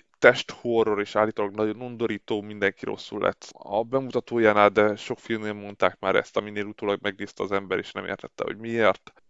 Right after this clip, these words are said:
Akinek a Nyers tetszett, annak érdemes vele próbálkozni, aki azt nagyon utálta, szerintem annak ugyanúgy nem érdemes, mert ahogy észrevettem, is egy olyan rendező, aki egy adott stílusban készíti a filmjeit.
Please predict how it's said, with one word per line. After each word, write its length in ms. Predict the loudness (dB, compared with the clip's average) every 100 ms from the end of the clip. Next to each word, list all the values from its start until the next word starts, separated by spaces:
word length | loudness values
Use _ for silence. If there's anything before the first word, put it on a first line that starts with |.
| _
Akinek 420 | -4 0 0 0
a 60 | 0
Nyers 280 | 0 -2
tetszett, 480 | 0 -4 -2 -4 -2
annak 300 | -6 -8 -4
érdemes 340 | -2 -2 -4 0
vele 180 | 0
próbálkozni, 800 | 0 -2 2 4 4 -2 -8 -6
aki 260 | -6 -6 -6
azt 160 | -6
nagyon 200 | -6 -6
utálta, 340 | -6 -2 -2 -2
szerintem 540 | -4 -4 -4 -8 -8 -10
annak 340 | -16 -18 -16 -18
ugyanúgy 600 | -12 -10 -10 -14 -16 -20 -20
nem 300 | -6 -6 0
érdemes, 400 | 2 2 0 -2
mert 280 | -4 -2 -2
ahogy 180 | -4
észrevettem, 420 | -4 -6 -8 -8 -14
is 120 | -10
egy 160 | -8 -4
olyan 120 | -2
rendező, 380 | -2 -4 -6 -6
aki 220 | -8 -8
egy 60 |
adott 240 | -8 -8 -12
stílusban 800 | -16 -14 -12 -12 -16 -16 -18 -18 _ -20 -20 -20 -20 -8
készíti 420 | -6 -6 -2 2
a 80 | 2
filmjeit. 600 | 2 -6 2 4 4